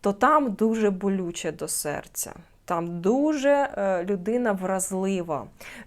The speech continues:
Чому вона там вразлива? Ну, по-перше, е, поряд із батьками, е, дорослі люди дуже часто відчувають себе, м,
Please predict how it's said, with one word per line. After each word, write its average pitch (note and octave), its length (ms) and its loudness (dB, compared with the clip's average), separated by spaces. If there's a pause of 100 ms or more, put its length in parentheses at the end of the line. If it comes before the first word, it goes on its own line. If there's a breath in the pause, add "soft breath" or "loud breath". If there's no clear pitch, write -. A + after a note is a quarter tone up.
Чому F#3 280 0
вона B3+ 220 4
там F#3 200 0
вразлива? E3 560 -4
Ну, D#3 160 -6
по-перше, A#3 540 0
е, E3 380 -2
поряд G#3+ 560 2
із F#3 200 -6
батьками, G#3+ 800 0 (380 loud breath)
е, E3+ 240 -2
дорослі G3 540 2
люди G3+ 440 0
дуже G3 280 -2
часто F#3 460 -2
відчувають G3 720 -4
себе, F3 360 -2
м, G3 100 -2